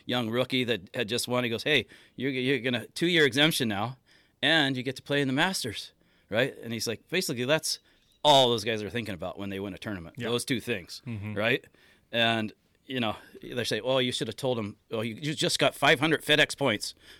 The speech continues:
Speaker 2: Mm,
Speaker 1: That's,
Speaker 2: no.
Speaker 1: he's not thinking about that.
Speaker 2: Uh-huh.
Speaker 1: No chance.
Speaker 2: Did you find the coverage boring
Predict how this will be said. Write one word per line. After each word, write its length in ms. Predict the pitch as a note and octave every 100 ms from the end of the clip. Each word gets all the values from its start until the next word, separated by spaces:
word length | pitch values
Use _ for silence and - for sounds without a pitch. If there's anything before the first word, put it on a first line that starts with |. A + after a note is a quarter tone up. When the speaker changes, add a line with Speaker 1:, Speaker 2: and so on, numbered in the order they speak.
| _ -
Speaker 2:
Mm, 100 | G#2
Speaker 1:
That's, 280 | D3 F2+ F#2+
Speaker 2:
no. 80 | G2 -
Speaker 1:
he's 140 | E3+ F2+
not 160 | E2+
thinking 200 | F2+ D#2+
about 200 | D#2+ D#2
that. 200 | F2 E2 - -
Speaker 2:
Uh-huh. 220 | B2 G#2+ G2+
Speaker 1:
No 140 | G#2
chance. 400 | - F2 D#2+ - - -
Speaker 2:
Did 240 | C#3+ C3 C3
you 160 | D#3
find 420 | D3 C#3+ C#3 C#3 A#2+
the 540 | B2 A#2+ A2+ A2 G2+
coverage 420 | - A#2 A2 G2
boring 500 | F#2+ G#2+ A#2+ B2 A#2